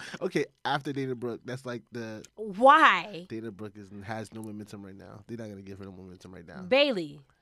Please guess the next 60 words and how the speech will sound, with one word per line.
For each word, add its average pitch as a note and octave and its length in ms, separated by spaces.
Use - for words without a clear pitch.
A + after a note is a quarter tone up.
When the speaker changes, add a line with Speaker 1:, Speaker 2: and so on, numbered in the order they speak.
Speaker 1:
Bayley's F#2+ 340
not D2+ 80
gonna, E2 180
they're F2 120
not A2 60
gonna G2 100
give F#2+ 140
it - 40
to - 20
Speaker 2:
How C#4 160
Speaker 1:
her. G#4 40
Speaker 2:
is F4 80
that C#4 160
the A#3 80
lowest G3 460
person? G3 360
What G3+ 60
do B3 40
you B3+ 60
mean? E3+ 240
Speaker 1:
Uh, F3+ 400
I - 60
said D#3 140
the C3 40
second B2+ 300
lowest G2+ 340
after A2 240
Ba-, F#2+ 240
after G2 180
Dana. G2 220
Speaker 2:
How? B3 520
Speaker 1:
I D#3+ 60
could F3+ 160
see. D#3 220
Okay, C3+ 180
maybe A#2+ 240
not G#2+ 160
the G2 60
second F#2+ 320
lowest. F2+ 160
Speaker 2:
Listen, B3+ 280
I, C#4+ 380
I, A3+ 220
sh-, - 200
I, A#3 400
I A#3 380
root G#3+ 220
for G3+ 180
Bayley F#3 380
now. F3+ 480
Speaker 1:
No, G3 80
I, F3 120
Speaker 2:
Like, F3+ 180
Speaker 1:
I'm, G#3 100
Speaker 2:
more. F#3 180
Speaker 1:
I'm F3+ 160
all A#3 160
for G#3+ 200
Speaker 2:
I'm, A3+ 200
Speaker 1:
Bayley, E3+ 340